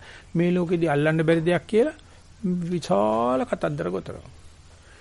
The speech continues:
බුදුජානන වහන්සේ කියන්නේ මුළු කය මල් බල්ලන්න බැරි වුණාට කමන්නේ ආනාපානේ බලාපන්. අර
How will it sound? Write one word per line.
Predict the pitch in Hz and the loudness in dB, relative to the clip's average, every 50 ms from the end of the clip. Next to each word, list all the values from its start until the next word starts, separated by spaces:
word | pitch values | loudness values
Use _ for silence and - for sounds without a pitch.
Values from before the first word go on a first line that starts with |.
| - - - | -20 -14 -6
බුදුජානන | - 160 151 185 190 185 208 208 202 202 202 202 | -4 -2 0 0 2 2 2 0 2 0 0 2
වහන්සේ | 202 208 208 196 170 - 208 202 | 2 2 0 0 0 0 -2 -2
කියන්නේ | 180 - 214 208 214 208 214 202 | -2 -2 -2 -2 0 0 0 0
මුළු | 180 175 175 175 | 2 0 0 0
කය | - 190 202 226 | 0 0 0 0
මල් | 202 190 214 214 | 0 0 0 0
බල්ලන්න | 180 190 196 196 202 202 | 2 2 2 4 2 2
බැරි | 196 202 202 202 | 2 2 2 2
වුණාට | 202 196 196 190 | 2 2 2 2
කමන්නේ | 190 190 208 220 220 - - 135 | 2 2 2 2 0 0 0 2
ආනාපානේ | 139 156 185 202 208 208 214 208 208 202 214 202 202 202 202 202 202 202 | 2 2 4 4 2 2 2 2 2 2 2 2 2 2 2 2 0 2
බලාපන්. | 190 190 190 190 185 180 180 180 180 175 156 - - - - - - - - - - - - - - - - - - - - - - | 2 2 2 2 0 0 -2 -2 -4 -4 -6 -10 -16 -20 -20 -20 -20 -20 -20 -20 -20 -20 -20 -20 -20 -20 -20 -20 -20 -20 -18 -10 -4
අර | 165 151 | -4 -2